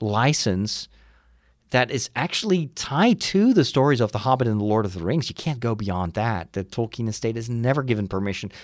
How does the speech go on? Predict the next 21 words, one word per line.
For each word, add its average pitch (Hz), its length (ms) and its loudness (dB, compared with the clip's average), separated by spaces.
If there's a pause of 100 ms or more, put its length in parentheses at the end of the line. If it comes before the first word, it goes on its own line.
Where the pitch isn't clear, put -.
to 131 160 -4
do - 80 -10 (100)
anything 202 680 2
out 202 320 4 (100)
of, 160 240 4 (120)
outside 185 420 2
of 151 120 4
that, 135 260 2
th-, 139 140 0
those 135 200 0
time 254 200 -2
frames, 131 260 0
because 160 380 4 (280)
those 254 180 8
were 277 120 2
the 226 100 -4
only 220 260 0
rights 160 300 2
that 143 120 -2
Tolkien 147 440 -4
sold. - 440 -2